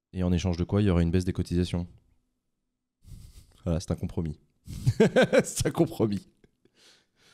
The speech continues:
Augmentation du smic pour soutenir le pouvoir d'achat, en échange d'une baisse des cotisations.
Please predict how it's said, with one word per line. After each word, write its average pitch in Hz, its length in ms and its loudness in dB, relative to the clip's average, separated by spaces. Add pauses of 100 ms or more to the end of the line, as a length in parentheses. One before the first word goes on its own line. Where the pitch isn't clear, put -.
(140)
Augmentation 104 540 0
du 101 100 0
smic 107 220 -2
pour 95 120 0
soutenir 98 280 2
le 87 80 2
pouvoir 85 240 2
d'achat, 90 360 0 (1080)
en 87 140 -2
échange 90 320 0
d'une 85 120 -2
baisse 87 140 0
des 87 100 -2
cotisations. 82 600 -4